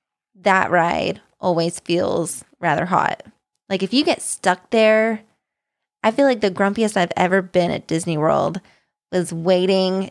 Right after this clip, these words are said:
to unload in a safari truck, and they just make you sit there,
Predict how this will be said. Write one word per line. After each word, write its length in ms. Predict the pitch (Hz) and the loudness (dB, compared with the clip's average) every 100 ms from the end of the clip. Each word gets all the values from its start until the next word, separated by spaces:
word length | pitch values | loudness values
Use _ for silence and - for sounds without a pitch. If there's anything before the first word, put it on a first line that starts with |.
| - | -4
to 180 | 196 - | -4 0
unload 840 | 180 185 185 180 180 185 185 196 - _ _ _ _ _ | 0 0 0 2 2 0 -2 -4 -10 _ _ _ _ _
in 160 | 185 185 | -4 0
a 320 | 170 170 175 - | 2 0 -2 -6
safari 500 | - 175 185 175 180 | -10 0 2 4 2
truck, 480 | - 185 185 - - _ _ | 2 0 0 -8 -18 _ _
and 120 | 185 185 | -4 0
they 120 | 175 | 0
just 220 | 175 - | -2 -2
make 200 | 175 175 | -4 -4
you 60 | 170 | -6
sit 280 | - 180 | -4 -2
there, 380 | 185 175 165 185 | 2 4 4 2